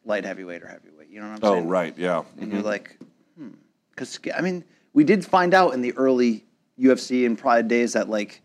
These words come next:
Speaker 1: I mean, B J Penn fought a, what, light heavyweight?
Speaker 2: Mm-hmm.
Speaker 1: Or, or straight up
Speaker 2: Didn't,
Speaker 1: heavy?
Speaker 2: didn't go well, but
Speaker 1: No,
Speaker 2: yes.
Speaker 1: but, like, I'm saying, like, in the right matchup,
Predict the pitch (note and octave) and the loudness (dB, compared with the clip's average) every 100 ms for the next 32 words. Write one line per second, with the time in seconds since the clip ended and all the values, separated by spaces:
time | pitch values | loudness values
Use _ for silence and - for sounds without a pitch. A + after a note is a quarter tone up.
0 | _ _ _ _ _ _ _ _ _ C3+ | _ _ _ _ _ _ _ _ _ 0
1 | D3 C#3 D3+ D#3+ D3+ F3+ E3 A#2+ G#2+ - | 0 0 -4 -4 -4 -4 -4 -4 -4 -8
2 | _ _ - - - - G#2 C#3+ E3+ G3 | _ _ -18 -16 -14 -8 -6 -4 -4 -6
3 | G3+ - F#2+ G2 B2+ D3+ B2 F#2+ - B2 | -10 -14 -8 -4 -4 -2 -6 -6 -10 -14
4 | - B2 D3+ C#3 G#2+ C#3 B2 G2+ A2 F2+ | -6 0 2 2 2 2 2 4 2 2
5 | E2+ E2 F2+ C4+ F3 F#3 F#3 - G#3 F#3 | 0 2 4 6 6 4 0 0 0 0
6 | A3+ G3 D3 D3 C#3+ C#3+ F3 C#3 D3+ E3 | 0 0 0 2 2 2 2 2 2 0
7 | A2 G2 | -4 -8